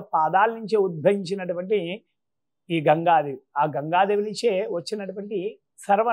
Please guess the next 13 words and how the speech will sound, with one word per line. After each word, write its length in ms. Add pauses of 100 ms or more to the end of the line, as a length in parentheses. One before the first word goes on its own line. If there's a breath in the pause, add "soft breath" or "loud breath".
నదులు 300
కూడా 160
ఇవన్నీ 300
కూడా 120 (600)
కదా. 160 (480)
భక్తులారా, 480 (500)
మరొక్కసారి 600
మీకు 180 (340)
చెప్తున్నాను, 440 (480)
ఈ 40 (140)
నర్మదా 340 (100)
నది 220
పుష్కరాలు 480